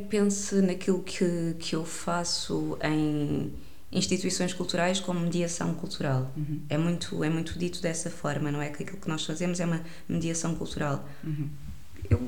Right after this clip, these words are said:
Speaker 1: gosto muito da palavra mediar, acho que é importante essa mediação. Eu vejo-a como uma espécie de dança,
Speaker 2: Uhum.
Speaker 1: vejo como uma espécie de ritmo entre duas ou mais coisas que, que podem ser ligadas.
Speaker 2: Uhum.
Speaker 1: E gosto disso, mas vejo-me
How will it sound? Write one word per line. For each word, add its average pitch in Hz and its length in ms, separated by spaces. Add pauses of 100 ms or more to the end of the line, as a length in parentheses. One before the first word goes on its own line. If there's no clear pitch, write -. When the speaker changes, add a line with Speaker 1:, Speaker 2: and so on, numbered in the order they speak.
(160)
Speaker 1:
gosto 220 320
muito 220 240
da 214 80
palavra 202 440
mediar, 202 440
acho 156 180
que - 80
é 170 40
importante 165 480
essa 170 200
mediação. 160 720 (380)
Eu 165 80
vejo-a 170 340
como 170 300
uma 165 260
espécie 165 440
de 165 120
dança, 196 500 (140)
Speaker 2:
Uhum. 151 280
Speaker 1:
vejo - 220
como 165 120
uma 165 80
espécie - 340
de - 80
ritmo 185 500 (320)
entre 170 280
duas 175 320
ou 170 60
mais 165 200
coisas 165 420
que, 156 420 (480)
que - 100
podem 170 260
ser 165 180
ligadas. 156 600
Speaker 2:
Uhum. - 140 (340)
Speaker 1:
E 165 80
gosto 165 460
disso, 160 420
mas 170 180
vejo-me 185 800